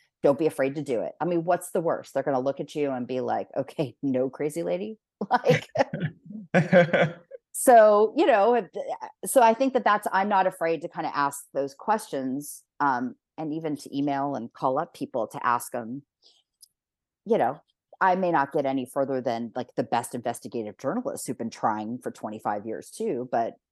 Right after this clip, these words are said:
Speaker 1: hey, doesn't hurt to try.
Speaker 2: How do you know if something is a dead end? And have you ever thought something was a dead end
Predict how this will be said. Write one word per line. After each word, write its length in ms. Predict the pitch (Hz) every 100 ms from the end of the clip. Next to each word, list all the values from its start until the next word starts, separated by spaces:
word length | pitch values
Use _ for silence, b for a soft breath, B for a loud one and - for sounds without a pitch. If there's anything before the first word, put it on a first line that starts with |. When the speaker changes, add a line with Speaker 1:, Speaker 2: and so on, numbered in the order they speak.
| _ -
Speaker 1:
hey, 180 | 392 - _
doesn't 160 | - 190
hurt 140 | 208
to 60 | 196
try. 360 | - 226 190 - _ _ _ _ _ _ _ _ _
Speaker 2:
How 100 | 269
do 80 | 330
you 100 | 311
know 380 | 262 226 220 208
if 220 | - 165
something 800 | - 175 160 - 170 156 156 156 - _ _
is 160 | 160 143
a 60 |
dead 280 | 120 147 131
end? 560 | 180 180 104 95 123 -
And 320 | 175 151 151 151
have 300 | 139 180 175
you 140 | 180
ever 160 | 196 143
thought 400 | - 180 277 -
something 280 | 190 147 131
was 140 | 127
a 40 |
dead 260 | 113 127 120
end 460 | 117 110 110 113